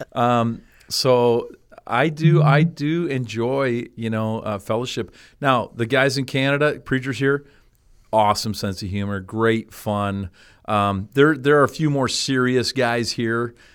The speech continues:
uh, than maybe there, but, uh, all of them have good sense of humor, so I like that. And then,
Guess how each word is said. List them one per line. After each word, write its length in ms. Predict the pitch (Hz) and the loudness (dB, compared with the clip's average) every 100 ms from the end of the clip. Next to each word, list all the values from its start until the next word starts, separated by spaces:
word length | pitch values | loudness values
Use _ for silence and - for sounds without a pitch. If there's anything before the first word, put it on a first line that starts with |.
| _ | _
uh, 320 | - 107 107 107 | -6 -2 -2 -2
than 200 | 107 107 | -4 -2
maybe 380 | 113 113 113 117 | -2 -2 -4 -4
there, 420 | 113 110 110 113 117 - _ | -6 -2 -2 -2 -4 -16 _
but, 380 | - 107 - - | -2 -2 -2 -6
uh, 280 | 107 101 101 - | -4 -2 -4 -4
all 280 | 113 117 120 | -2 0 0
of 100 | 104 | -2
them 140 | 101 | -6
have 380 | 104 104 98 104 - | -4 -4 -4 -10 -18
good 160 | - 101 | -10 -8
sense 200 | - 104 | -6 -8
of 80 | 101 | -6
humor, 300 | 101 104 101 | -4 -4 -4
so 160 | - 104 | -6 -6
I 80 | 110 | -4
like 200 | 107 104 | -4 -2
that. 180 | 110 | -4
And 100 | 123 135 | -2 -4
then, 180 | 147 | -4